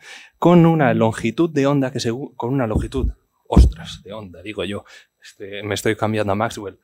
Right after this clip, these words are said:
con una longitud que será inversamente proporcional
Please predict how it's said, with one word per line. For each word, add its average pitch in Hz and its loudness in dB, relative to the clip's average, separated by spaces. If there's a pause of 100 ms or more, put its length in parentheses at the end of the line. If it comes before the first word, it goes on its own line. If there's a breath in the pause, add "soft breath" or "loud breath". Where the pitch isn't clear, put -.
(380 loud breath)
con 131 -6
una 147 0
longitud 160 0 (560 loud breath)
que 139 6
será 117 0
inversamente 120 0
proporcional 117 0